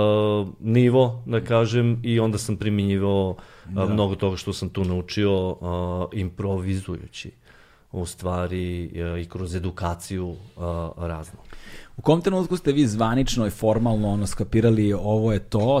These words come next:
Speaker 2: time želimo se bavimo i sada posvećujemo naše živote tome”? Dakle, što pretpostavljam da nosi sa sobom određeni stepen,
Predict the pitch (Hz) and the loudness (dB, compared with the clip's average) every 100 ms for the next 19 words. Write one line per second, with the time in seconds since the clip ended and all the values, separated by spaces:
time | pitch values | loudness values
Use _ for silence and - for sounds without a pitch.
0 | - 113 107 104 92 104 104 92 110 120 | 0 -2 0 0 0 0 0 0 0 2
1 | 117 113 110 - - 104 - 110 101 95 | 2 0 -2 -2 -4 -2 0 -2 0 -2
2 | 104 95 92 95 - 104 95 87 - - | -4 -4 -4 -4 -4 -2 -2 -6 -12 -16
3 | - 98 80 69 - 87 98 95 - 101 | -4 -4 -4 -10 -12 -12 -12 -10 -6 -6
4 | 101 107 117 147 147 135 135 135 123 113 | -4 -2 -2 -2 -2 -2 -2 -4 -8 -4
5 | 120 120 113 113 110 110 - 107 - 104 | 0 2 0 0 -2 -2 -2 -4 -2 -2
6 | 95 | -2